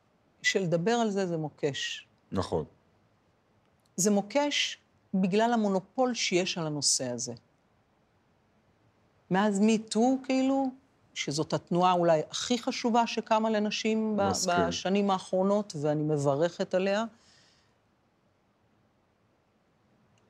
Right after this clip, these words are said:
Speaker 1: מותר כמעט בכל דרך לתת,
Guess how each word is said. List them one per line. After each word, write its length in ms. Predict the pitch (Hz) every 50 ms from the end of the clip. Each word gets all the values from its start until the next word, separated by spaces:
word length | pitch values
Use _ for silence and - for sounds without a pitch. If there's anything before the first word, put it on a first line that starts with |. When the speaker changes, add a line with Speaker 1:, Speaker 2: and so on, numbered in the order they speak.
| _ _ _ -
Speaker 1:
מותר 260 | 208 208 214 277 277 277 277 269
כמעט 300 | - 269 247 247 262 254 -
בכל 400 | 214 220 208 - - - 269 277 262 226 202
דרך 640 | 190 247 254 247 269 285 269 - - - - - - _ _ _ _ _ _ _ _ _ _ _ _ _ _ _ _ _ _ _ _ _ _ -
לתת, 500 | 190 185 190 - 233 226 214 220 -